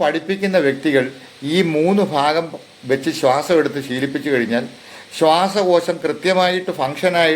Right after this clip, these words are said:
ഫങ്ഷൻ വരികയും ശ്വാസകോശത്തിൽ ശ്വാസം നിറയുകയും ചെയ്യും. അത് മനസ്സിലാക്കാത്തത് കൊണ്ടാണ് പലരും,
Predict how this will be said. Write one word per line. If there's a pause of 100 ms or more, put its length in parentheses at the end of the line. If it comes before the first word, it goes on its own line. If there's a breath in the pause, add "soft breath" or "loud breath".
ഫങ്ഷൻ
വരികയും (100)
ശ്വാസകോശത്തിൽ
ശ്വാസം
നിറയുകയും
ചെയ്യും. (440 loud breath)
അത്
മനസ്സിലാക്കാത്തത്
കൊണ്ടാണ്
പലരും,